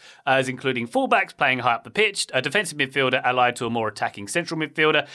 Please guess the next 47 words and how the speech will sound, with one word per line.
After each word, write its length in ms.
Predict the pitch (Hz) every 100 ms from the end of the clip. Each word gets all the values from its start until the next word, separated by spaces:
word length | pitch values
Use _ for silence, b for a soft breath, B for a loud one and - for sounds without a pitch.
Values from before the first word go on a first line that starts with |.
| B
and 180 | 143 135
pace 320 | - 190 175
in 180 | 160 143
the 80 | 135
forward 300 | 147 143 131
positions 520 | 117 123 117 120 117 B B -
and 240 | 120 131
on 260 | 135 123 120
the 80 | 120
wings. 440 | 117 113 98 98 127
And 100 | 165
that's 300 | 190 - - _
kind 320 | - 392 302 196
of 60 |
similar 300 | - 175 151
to 120 | 139
what 260 | 135 143 139
we 300 | 135 127 120 B B
can 160 | 143
expect 400 | 120 - 139 120
from 240 | - 117 113
this 240 | 113 - -
Wales 440 | 120 113 110 107
team. 280 | - 120 104
He 40 |
does 280 | 110 180 180
like 260 | 175 160 143
a 60 |
fast 400 | - 151 135 135
wide 280 | 139 135 135
player. 280 | 147 151 139
He 100 | 135
likes 260 | 143 139 -
fast 440 | 147 135 131 - B B
fullbacks 420 | 165 147 160 160 127
or 80 |
wingbacks, 580 | 110 135 135 143 139 - 143
if 120 | 135
you 120 | 127
will. 340 | 143 143 143 - B B
Uh, 140 | 135
he 140 | 135 175
has 120 | 240
played 220 | - 185
a 60 | 165
four 240 | 175 156
four 280 | 143 151